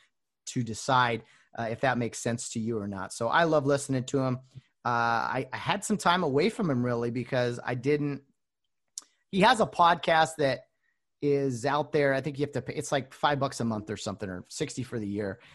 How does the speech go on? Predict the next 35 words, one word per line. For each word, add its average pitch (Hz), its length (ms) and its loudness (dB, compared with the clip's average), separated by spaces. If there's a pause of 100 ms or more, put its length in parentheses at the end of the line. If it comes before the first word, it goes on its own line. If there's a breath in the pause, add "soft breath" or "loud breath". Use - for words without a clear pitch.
(180 loud breath)
And 127 440 -4
his 185 280 0
thing 147 260 0
is, 139 200 0
"I'm 139 100 2
not 143 160 2
looking 147 220 0
to 135 60 2
make 127 200 0
a - 40 -10
profit. 120 420 0
It's 113 160 -4
just 120 200 -6
people 135 380 -6
care 135 320 -2
more 117 420 0 (340 soft breath)
if 117 160 -8
they 117 120 -2
pay 123 220 -2
for 120 120 -8
something," 98 560 -8 (220)
you 123 100 -2
know? 117 140 -4
And 127 100 0
I 127 40 2
was 120 120 -6
like, 120 160 -4
"Okay, 139 440 2
that's 147 200 -2
a 160 80 -2
fancy 120 460 -2
little 110 340 -6 (360 soft breath)
way 120 220 -2
<laughs> - 300 -8
to, 320 160 4